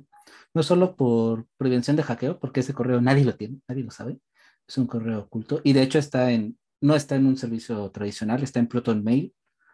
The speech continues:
Proton Mail es un, es un proveedor de correo electrónico con base en Suiza, que se caracteriza por la privacidad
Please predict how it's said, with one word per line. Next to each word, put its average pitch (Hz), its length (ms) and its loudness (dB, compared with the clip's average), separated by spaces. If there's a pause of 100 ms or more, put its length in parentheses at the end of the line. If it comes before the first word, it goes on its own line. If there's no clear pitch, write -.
(160)
Proton 135 380 2
Mail 127 240 2
es 120 160 -8
un, 113 480 -4
es 110 180 -10
un 117 240 2
proveedor 107 400 -2
de 107 280 -4
correo 110 200 -2
electrónico 131 540 0
con 110 140 -6
base 110 220 -6
en 110 60 -2
Suiza, 147 460 -2
que 101 180 -20
se - 220 -16
caracteriza 110 560 -4
por 104 120 -8
la 104 100 -10
privacidad 117 560 -6